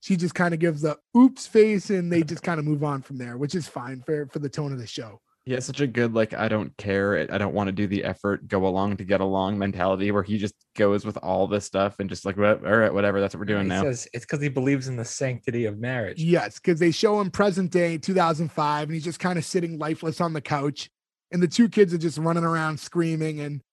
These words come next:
Speaker 1: yeah, he's just, um, he made a commitment, right, to be married. So he's gonna stand by that. And then in that scene, we also find out that his brother is, uh, living with them as well. And that's kind of another thing. Like, how could I just leave her? She's okay with the fact that my brother sleeps on the couch.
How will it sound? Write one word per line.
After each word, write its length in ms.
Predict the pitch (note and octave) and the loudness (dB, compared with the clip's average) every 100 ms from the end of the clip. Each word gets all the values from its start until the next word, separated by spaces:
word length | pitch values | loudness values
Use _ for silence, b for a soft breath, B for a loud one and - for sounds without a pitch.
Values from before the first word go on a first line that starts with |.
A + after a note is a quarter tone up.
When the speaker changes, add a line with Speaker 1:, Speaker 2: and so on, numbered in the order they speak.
| _ | _
Speaker 1:
yeah, 220 | D3 G3 F3 | -2 2 2
he's 200 | F3 D#3 | 2 0
just, 220 | D#3 F#3 | -2 0
um, 460 | F3 E3+ D#3+ C3 - | 0 0 -4 -10 -12
he 200 | - E3+ | -6 0
made 220 | F3 F3 F#3 | 2 2 2
a 40 | |
commitment, 440 | F3+ F#3 G3 E3 | 2 2 2 -2
right, 200 | D3+ E3 | -2 -4
to 80 | D#3 | -2
be 120 | E3+ | -2
married. 360 | F3 F#3 D#3+ C#3+ | 0 0 0 2
So 100 | D3+ | 4
he's 140 | D3+ D#3 | 4 4
gonna 120 | D#3 | -2
stand 340 | - F3 D#3+ | 0 0 0
by 200 | D3+ D#3 | 0 0
that. 260 | C#3+ - - _ _ _ _ | -2 -6 -14 _ _ _ _
And 100 | E3+ | -2
then 140 | G#3+ A#3 | 2 4
in 100 | A3+ | 4
that 180 | A3 - | 2 2
scene, 200 | A#3+ A3 | 2 6
we 120 | G3+ | 6
also 280 | A3+ C4+ A3+ | 6 4 2
find 300 | G#3+ G3+ F3+ | 2 4 2
out 220 | F3+ E3 | 2 2
that 360 | F3 E3 E3 - _ - | 4 4 2 -4 _ -4
his 180 | F3 | -2
brother 540 | C#3 D#3+ A3+ G#3 F3+ F3+ | 2 4 4 6 2 2
is, 320 | E3+ E3+ D3+ F3 | 2 2 2 2
uh, 380 | E3+ E3 D#3+ D3 | 4 2 0 2
living 320 | F3 F#3 F#3 | 4 4 4
with 140 | F3+ | 2
them 120 | F3+ E3+ | 2 -2
as 140 | D3 | 4
well. 180 | F3 D#3+ | 4 4
And 80 | D#3 | 2
that's 160 | F3 - | 0 4
kind 180 | F#3 | 4
of 60 | E3+ | 6
another 220 | E3+ E3 | 4 2
thing. 160 | C#3+ D#3 | 0 -4
Like, 140 | D3 | 0
how 140 | E3 G3 | 2 4
could 80 | G3 | 4
I 80 | |
just 180 | F3+ E3+ | 4 4
leave 160 | F#3+ F#3 | 4 4
her? 60 | D3 | 2
She's 200 | E3+ E3 | 0 2
okay 220 | E3+ F#3 | 4 4
with 100 | E3+ | 2
the 80 | D#3 | 2
fact 220 | F3+ F3 | 0 0
that 60 | E3 | 0
my 120 | D#3 | 2
brother 320 | C#3+ E3+ E3 | 4 4 2
sleeps 320 | - D#3+ D3 | 0 -2 0
on 80 | D#3 | -4
the 60 | C#3 | -2
couch. 400 | E3 E3+ D#3+ | -2 0 -2